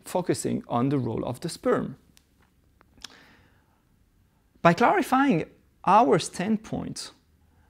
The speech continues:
we are more transparent about our approach, our way of, of questioning.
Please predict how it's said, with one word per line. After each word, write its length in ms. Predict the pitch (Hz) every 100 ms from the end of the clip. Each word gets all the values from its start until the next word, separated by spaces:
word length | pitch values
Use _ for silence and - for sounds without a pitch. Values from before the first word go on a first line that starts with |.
| _ _ _ _ _
we 240 | 160 185
are 120 | 196 196
more 160 | 202
transparent 880 | 196 - 160 - - 254 277 127 - -
about 480 | 120 139 139 - - _ _ _ _ _ _
our 320 | 160 214 262
approach, 460 | 214 - 143 127 - -
our 240 | 196 240
way 180 | 214 180
of, 120 | 151 -
of 160 | - -
questioning. 560 | - 139 - - -